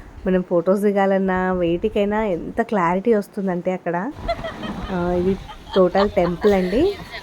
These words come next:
భద్రకాళి టెంపుల్. ఎవరైనా చూడని వాళ్ళు ఉంటే వెళ్ళి చూడండి. చాలా మంచి టెంపుల్, చాలా బాగుంటుంది, చాలా పీస్‌ఫుల్‌గా ఉంటుంది అక్కడ.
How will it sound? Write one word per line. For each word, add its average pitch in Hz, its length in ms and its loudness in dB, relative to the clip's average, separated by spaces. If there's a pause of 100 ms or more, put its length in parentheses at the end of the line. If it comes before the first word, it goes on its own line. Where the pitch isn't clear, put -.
(140)
భద్రకాళి 190 480 0
టెంపుల్. 190 340 0
ఎవరైనా 190 240 2
చూడని 190 420 -2
వాళ్ళు 202 280 0
ఉంటే 202 300 4
వెళ్ళి 196 360 0
చూడండి. 190 600 -2 (680)
చాలా 175 240 2
మంచి 190 460 0
టెంపుల్, 208 480 2 (100)
చాలా 185 180 2
బాగుంటుంది, 196 880 2
చాలా 180 280 -4
పీస్‌ఫుల్‌గా 247 720 0
ఉంటుంది 180 340 -2
అక్కడ. 160 260 -8